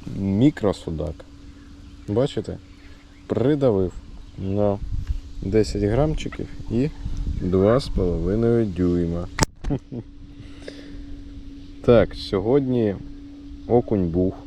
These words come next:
щучка була. І от і судачок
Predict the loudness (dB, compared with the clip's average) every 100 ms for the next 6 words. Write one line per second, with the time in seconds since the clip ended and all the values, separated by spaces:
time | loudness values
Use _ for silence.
0 | -16 -16 -12 -10 -10 -8 -8 -4 2 2
1 | 2 0 4 4 6 4 2 -2 -12 -14
2 | -16 -16 -14 -6 0 4 4 4 2 4
3 | 4 4 2 0 -2 2 0 2 2 4